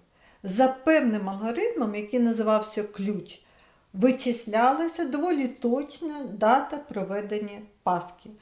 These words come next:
Потім, в більш пізні часи, це називалося Рука Івана Дамаскіна або в руці літа, тобто літа, які тримаються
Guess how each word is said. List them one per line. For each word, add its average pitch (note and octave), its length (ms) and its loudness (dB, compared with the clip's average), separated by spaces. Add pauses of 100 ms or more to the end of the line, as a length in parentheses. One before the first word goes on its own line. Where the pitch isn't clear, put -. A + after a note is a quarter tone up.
(360)
Потім, C4+ 480 2
в F#3+ 40 -2
більш A3 340 -2
пізні D#4+ 480 -4
часи, B3+ 580 -4
це D#4+ 380 -2
називалося G3 840 -4
Рука G3 440 -2
Івана F#3 300 -4
Дамаскіна D4 880 -6
або G#3+ 280 0
в F#3+ 160 -4
руці A#3+ 600 -4 (140)
літа, F#3+ 480 -2 (300)
тобто - 520 -10
літа, A3+ 440 0 (240)
які F3+ 360 -8
тримаються F3 960 -6